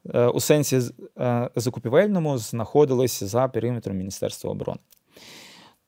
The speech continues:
Тому перше, це безперервність. Я сподіваюся, що покращення забезпеченості наших військовослужбовців тим чи іншим майном, яке їм необхідне для того, щоб вони сфокусувалися на головній місії,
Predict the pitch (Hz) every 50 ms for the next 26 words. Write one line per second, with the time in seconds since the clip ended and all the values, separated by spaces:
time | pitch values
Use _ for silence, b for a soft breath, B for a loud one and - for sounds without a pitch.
0 | _ - 123 131 123 117 - 160 208 214 - - 196 180 156 - - - 143 127
1 | 135 - - 135 127 165 214 247 220 196 160 139 - - - 135 127 - - 135
2 | 123 131 139 135 131 120 - - 127 - - 110 - 127 131 143 139 - - 131
3 | 120 117 107 104 113 110 - - - 127 127 117 - - 110 107 104 98 - -
4 | - 101 98 110 120 120 - - - - 110 - - 113 110 107 101 - 104 95
5 | 107 113 113 107 - - - 101 90 - - _ - 123 127 123 123 - - _
6 | _ _ _ _ - - - 120 - 127 127 127 - - - 113 110 107 107 b
7 | b b b b b b 107 110 117 127 127 127 117 107 101 92 - 110 113 110
8 | 104 104 104 104 101 98 - 120 107 107 101 95 92 - 107 110 101 - - 98
9 | 98 101 104 104 101 - - - - - - - 107 104 101 98 - - - 107
10 | 101 104 104 101 110 110 110 139 190 220 - - 175 151 139